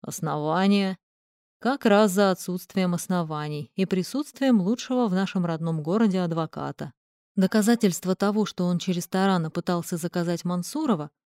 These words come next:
а затем и Томилина, исключительно косвенные. Остается взятка, точнее зафиксированная передача крупной суммы денег Вагиным этому Тарану. Кстати, Таран —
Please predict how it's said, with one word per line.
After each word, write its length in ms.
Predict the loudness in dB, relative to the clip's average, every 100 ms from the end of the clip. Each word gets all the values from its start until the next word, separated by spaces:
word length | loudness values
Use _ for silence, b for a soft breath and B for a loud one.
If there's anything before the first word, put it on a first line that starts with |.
| _ -4
а 100 | -2
затем 400 | -2 0 0 0
и 40 |
Томилина, 600 | 4 6 6 4 -2 -8 -14 _ _
исключительно 760 | -10 -4 -2 0 0 4 6 4
косвенные. 800 | 2 -2 -2 -6 -8 -8 -8 -10 _ _ _ _ _ -8
Остается 580 | -6 0 0 0 0 2
взятка, 540 | 4 2 2 -4 -14 _ _ _ _
точнее 440 | -6 -2 2 4 4
зафиксированная 920 | 0 -4 -4 0 2 0 0 -2 -4
передача 520 | -2 -2 -2 -2 -2
крупной 400 | -2 -2 -2 -2
суммы 340 | 0 2 2
денег 480 | 0 0 0 -2 -4
Вагиным 560 | -2 0 0 -2 -6 -12 _ _ _
этому 340 | -2 0 0
Тарану. 540 | 0 0 0 -2 -8 -12 _ _ _ _ _
Кстати, 420 | -10 -2 -2 -2
Таран — 480 | -2 0 0 -2